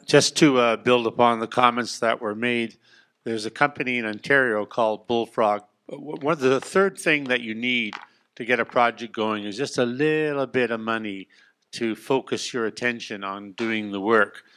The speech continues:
And there's a company in Ontario called Bullfrog Power, which is a company that resells green energy.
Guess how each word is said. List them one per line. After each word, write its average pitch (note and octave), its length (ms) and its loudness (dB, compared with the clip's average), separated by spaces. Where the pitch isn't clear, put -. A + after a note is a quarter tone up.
And G#2+ 100 -6
there's G2+ 160 -6
a G2+ 40 -12
company D3+ 400 2
in B2 60 2
Ontario A#2+ 520 4
called G2+ 320 0
Bullfrog A#2 640 4
Power, A2 560 4
which A2+ 320 0
is G#2+ 180 -4
a G#2+ 60 -4
company C3 440 2
that A2+ 180 4
resells A#2+ 760 2
green A#2+ 300 -6
energy. A2+ 600 0